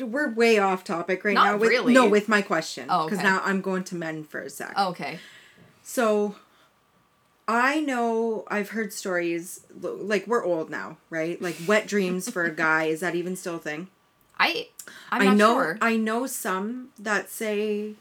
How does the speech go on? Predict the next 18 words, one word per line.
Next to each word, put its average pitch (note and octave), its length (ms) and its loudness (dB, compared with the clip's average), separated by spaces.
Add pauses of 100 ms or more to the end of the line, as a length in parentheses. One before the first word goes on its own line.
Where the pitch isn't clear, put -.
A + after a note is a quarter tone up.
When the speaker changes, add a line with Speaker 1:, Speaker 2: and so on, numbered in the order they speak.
(280)
Speaker 1:
like, G#3+ 180 2
I G#3 120 4
don't G#3+ 160 4
know F#3 120 2
them E3+ 140 -2
personally, D#3+ 420 -4
Speaker 2:
I A3+ 80 2
think F3+ 100 -2
Speaker 1:
I E3+ 60 0
Speaker 2:
they D#3+ 40 0
Speaker 1:
just F#3 200 -2
Speaker 2:
can A#3+ 120 -6
still G#3+ 260 -6
happen. G#3+ 360 -6 (160)
No, G#3+ 220 0
they G3 160 -6
can A3 280 -8
happen. D#3+ 420 -8